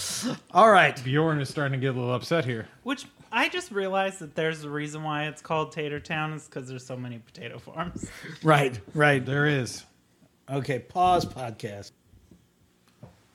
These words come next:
Speaker 2: What does this black sword do?
Speaker 1: It doesn't seem to do anything special right now. It's just like a two-handed sword.
Speaker 2: I'm very glad I didn't take it.
Speaker 1: Okay. All right. So you guys can go left.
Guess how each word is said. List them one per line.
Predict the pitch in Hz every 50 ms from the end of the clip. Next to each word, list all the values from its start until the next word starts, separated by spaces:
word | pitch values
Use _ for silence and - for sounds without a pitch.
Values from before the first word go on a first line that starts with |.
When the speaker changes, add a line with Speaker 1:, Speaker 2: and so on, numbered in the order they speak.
| _ _
Speaker 2:
What | 127 139 156 165 175 165 160
does | 160 160 160 143 123 127
this | 143 160 160 151 -
black | - - 123 131 139 151 151 151 156 - - 135
sword | - - - 185 190 196 175 139 123 131 - 117 113
do? | 123 123 113 110 104 101
Speaker 1:
It | 165
doesn't | 160 196 214 208 220 208
seem | - 226 214 190 175
to |
do | 170 175
anything | 175 180 165 143 170 156
special | - - 165 151 - 165 139
right | 139 139 135 120
now. | 120 123 107 101 - -
It's | 139 120 -
just | 131 120 -
like | 131 117 117
a | 117 - - - - - - - -
two-handed | - 139 131 123 117 104
sword. | - - 98 92 90 - - - - - - - - -
Speaker 2:
I'm | 143 151 151
very | 139 151 180 185 190 190 180
glad | 180 185 185 185 180 175
I | 175 175 170
didn't | 151 160 170 170 160 180 180 - _ -
take | - 185 185 175 180 - - _ -
it. | 113 110 104 - - - - - - - - - - - _ _ _ - _ _ - 120 - -
Speaker 1:
Okay. | 190 160 135 143 127 123 107 - - _ _ _ _ _ _ _ _ _ _ _ _ _ - - - - - - - - -
All | 208 254
right. | 269 208 - - - - - - _ _ _ - - _ _ - - - _ _ _ _ _ _ - - - - _ _ -
So | - 196
you | 208 226
guys | 208 196 -
can | - 185
go | 156 151
left. | 143 143 156 233 311 330 - - - -